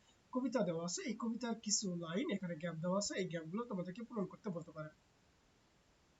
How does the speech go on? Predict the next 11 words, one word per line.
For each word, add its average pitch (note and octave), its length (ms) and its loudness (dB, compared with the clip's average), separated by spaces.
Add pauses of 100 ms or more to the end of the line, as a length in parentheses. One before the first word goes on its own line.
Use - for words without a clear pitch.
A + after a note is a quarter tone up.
(360)
তাহলে G3 140 8
আশা A#3+ 160 4
করি C4 120 4
বুঝতে A3+ 320 2
পারতেছো G#3+ 360 0
যে G#3+ 80 2
আসলে F3+ 280 0
তোমরা F3 300 2
কোন A#3 240 -2
বিষয়গুলো F#3+ 540 2
পড়বা। E3 340 2